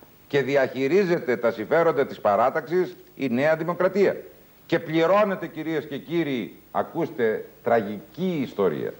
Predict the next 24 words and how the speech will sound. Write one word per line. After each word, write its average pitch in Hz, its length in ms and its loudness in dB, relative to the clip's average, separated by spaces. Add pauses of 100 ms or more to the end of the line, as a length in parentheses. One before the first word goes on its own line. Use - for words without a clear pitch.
(1120)
Ιδρύθηκε 151 640 0
το 147 100 0
Ίδρυμα 139 360 2
Καραμαλή 107 500 2
για 123 140 2
να 104 100 0
πάρουν 135 320 -2
τα 127 100 -2
λεφτά 117 300 0
που 117 140 -8
προβλέπεται 113 600 0
από - 140 -2
τον 95 180 0
προϋπολογισμό. 98 1000 0
Τα 92 120 2
πήρε 139 300 0
η 131 80 2
Νέα 117 180 2
Δημοκρατία 101 480 0
τα 95 100 0
λεφτά, 123 460 2
ίδρυσε 143 540 2
ένα 123 200 2
Ίδρυμα 110 680 0